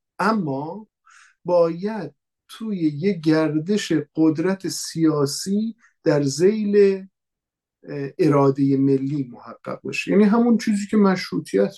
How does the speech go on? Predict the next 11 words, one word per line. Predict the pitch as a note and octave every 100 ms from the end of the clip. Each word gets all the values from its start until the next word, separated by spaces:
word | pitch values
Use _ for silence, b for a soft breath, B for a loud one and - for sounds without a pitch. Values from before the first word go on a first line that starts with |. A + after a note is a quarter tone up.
| _
می‌گفت. | _ _ _ _ _ _ _ _ _ _ _ _ _ _ _
شما | - D3 E3+
هم | F#3+
به |
درستی | D#3+ E3 D#3+ -
گفتید، | G#3+ D#3 - C#3
گفتید | D3+ C#3 D#3+
ما | D3+ D#3
دموکراسی | D3+ C#3 C3+ - C#3 F3
رو |
باید | E3 D3+ D#3+